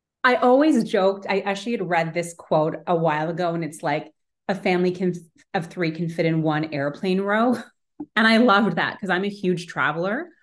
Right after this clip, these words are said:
Um, and so for me, I, I really, that felt like that really fit kind of, like, the ideals that we have as a family. But in all seriousness, I think that the world just looks really different today, at least for me.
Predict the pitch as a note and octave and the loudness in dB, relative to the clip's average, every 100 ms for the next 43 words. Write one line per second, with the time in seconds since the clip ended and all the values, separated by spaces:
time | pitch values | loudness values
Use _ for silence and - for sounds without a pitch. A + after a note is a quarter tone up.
0 | _ _ - F#3+ F3+ F3 F3 F3 F#3 F3+ | _ _ 0 2 4 4 2 0 -2 -2
1 | G3 - F3 E3 D#3 - F3+ E3+ F3+ E3+ | -2 -2 -2 0 -2 -2 -4 -2 -2 -2
2 | - - F3+ F3 F#3 E3 D3+ E3+ E3+ E3+ | -4 -2 0 0 -2 -2 -6 -4 -6 -6
3 | E3+ - D#3+ - - - E3+ D#3 D#3+ D#3 | -6 -2 -2 -4 -10 -6 -2 -2 -2 -2
4 | E3 D#3+ D3+ D3+ D3+ D#3 D#3+ D#3 E3 D#3+ | -2 -2 -2 -2 -2 -4 -4 -4 -4 -6
5 | D#3+ D3+ C#3+ F3 C4 F4 - _ _ _ | -6 -6 -6 -6 -6 -8 -14 _ _ _
6 | _ - G3 A#3 A3+ A3 G#3+ G#3+ G#3+ G3+ | _ 0 2 4 2 2 4 4 2 0
7 | F#3 F#3 F#3 F#3 F3+ - F#3 F3 G3+ G#3 | 0 -2 -2 -2 -2 -4 -6 -4 -2 0
8 | G#3+ G#3 - F#3 G3 F3 F#3 G3 G3+ A3+ | 0 -2 -4 0 0 2 2 0 -2 -4
9 | A3 G#3+ - F3 E3+ D#3+ - E3 E3 - | -6 -6 -4 -2 -2 -4 -4 -6 -6 -6
10 | - E3+ E3+ F3+ - - E3 C#3 - | -4 -2 -2 -2 -6 -4 -2 -2 -6